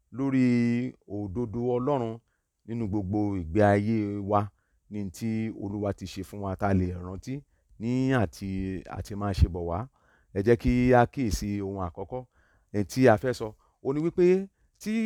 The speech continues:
agbára àbí ìgboyà tí ó bá dé bá ìgbàgbọ́ wa, a gbọ́dọ̀ lè jẹ́ ẹni tó yẹ pé ó ní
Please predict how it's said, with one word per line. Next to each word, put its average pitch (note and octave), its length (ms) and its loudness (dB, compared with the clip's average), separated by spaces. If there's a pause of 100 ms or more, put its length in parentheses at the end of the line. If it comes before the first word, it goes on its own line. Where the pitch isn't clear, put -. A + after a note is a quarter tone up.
(420)
agbára D#3 500 6 (600)
àbí G2+ 280 -4
ìgboyà A#2+ 420 0
tí - 100 -10
ó E3 40 -2
bá A#2+ 140 6
dé C3 140 2
bá D3+ 160 8
ìgbàgbọ́ G2 420 -2
wa, A2 120 -2 (420)
a C3+ 60 2
gbọ́dọ̀ F3+ 240 -2
lè A#2+ 80 2
jẹ́ A#2 160 4
ẹni B2+ 100 2
tó C#3 100 -8
yẹ D#3 120 0
pé D#3 140 -6
ó D#3 220 -4 (100)
ní F#3+ 240 -2